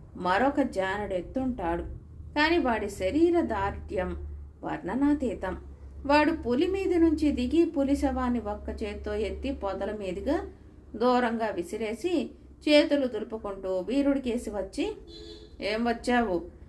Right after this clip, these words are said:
అని మనిషి భాషలో అడిగాడు. వీరుడికి ఆశ్చర్యమయ్యింది. వాడు మనిషి అయితే వాణ్ణి చంపడం అసంభవం ఏమీ కాదనుకుని,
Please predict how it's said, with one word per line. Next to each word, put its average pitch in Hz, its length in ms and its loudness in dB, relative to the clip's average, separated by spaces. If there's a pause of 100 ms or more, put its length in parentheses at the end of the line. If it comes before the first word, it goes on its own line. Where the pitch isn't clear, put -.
(160)
అని 220 220 2
మనిషి 247 420 0
భాషలో 190 520 -4
అడిగాడు. 196 520 -2 (560)
వీరుడికి 277 440 0
ఆశ్చర్యమయ్యింది. 269 1000 2 (380)
వాడు 214 260 0
మనిషి 214 500 0
అయితే 359 420 2 (480)
వాణ్ణి 330 280 6
చంపడం 294 520 2
అసంభవం 285 720 0 (160)
ఏమీ 269 200 2
కాదనుకుని, 269 1040 0